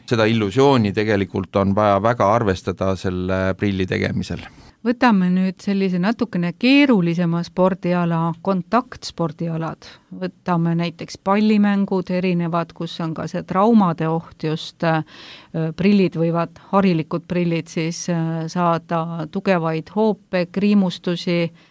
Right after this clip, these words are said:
Speaker 2: noh, pallimängud, äh, maadlus, äh, mis iganes, äh, alad siin on, pesapall näiteks. Et
Speaker 1: Mhm.
Speaker 2: osade puhul vist, äh, ma ei ole küll näinudki ise ke-, kedagi prillidega.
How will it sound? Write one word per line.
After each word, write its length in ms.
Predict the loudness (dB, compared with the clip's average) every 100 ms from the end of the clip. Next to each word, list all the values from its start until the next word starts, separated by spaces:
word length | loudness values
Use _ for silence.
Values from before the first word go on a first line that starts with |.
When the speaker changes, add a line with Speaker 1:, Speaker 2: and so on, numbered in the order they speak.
| _ -6
Speaker 2:
noh, 200 | -4 -2
pallimängud, 960 | 0 2 2 2 0 -2 -2 -4 _ -2
äh, 280 | 0 0 0
maadlus, 1040 | 2 4 4 2 2 0 2 0 -4 0
äh, 200 | 0 0
mis 300 | -2 -2 -2
iganes, 680 | 0 0 2 0 -2 -4 -2
äh, 300 | -2 -2 -4 -10 -20 -14 -10
alad 560 | -4 0 2 0 -2
siin 220 | -4 -4
on, 240 | -2 -2 0
pesapall 800 | 0 2 0 0 0 0 -2 -8 -12
näiteks. 720 | -6 -4 -4 -8 -10 -10 -14 -16 _ _ -14 -4
Et 180 | -2 -2
Speaker 1:
Mhm. 80 |
Speaker 2:
osade 460 | -2 2 2 2 0
puhul 380 | 0 0 2 0
vist, 400 | -2 -4 -6 -2
äh, 160 | 0 2
ma 160 | 2
ei 120 | 4
ole 200 | 4 4 2
küll 240 | 2 4
näinudki 640 | 4 4 4 0 -4 -4
ise 220 | -2 -4 -4
ke-, 200 | -6 -4
kedagi 420 | -2 -2 -4 -4
prillidega. 760 | 0 0 0 -4 -8 -10 -10